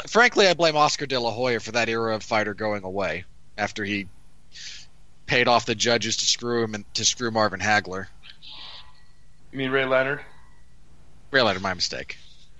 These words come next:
Speaker 1: You're, yeah, Ray Leonard, not, yeah, not De La Hoya. I don't like De La Hoya either, but different reasons.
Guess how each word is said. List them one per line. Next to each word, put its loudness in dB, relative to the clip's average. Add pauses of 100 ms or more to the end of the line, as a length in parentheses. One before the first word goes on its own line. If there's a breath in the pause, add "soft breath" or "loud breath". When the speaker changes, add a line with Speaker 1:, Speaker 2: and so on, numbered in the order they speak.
(100)
Speaker 1:
You're, 4
yeah, 4 (140)
Ray 4
Leonard, -2
not, 0 (460)
yeah, -6 (220)
not 2
De 0
La -2
Hoya. -6
I 2
don't 8
like 6
De 6
La 6
Hoya 6
either, 0
but -10
different -12
reasons. -10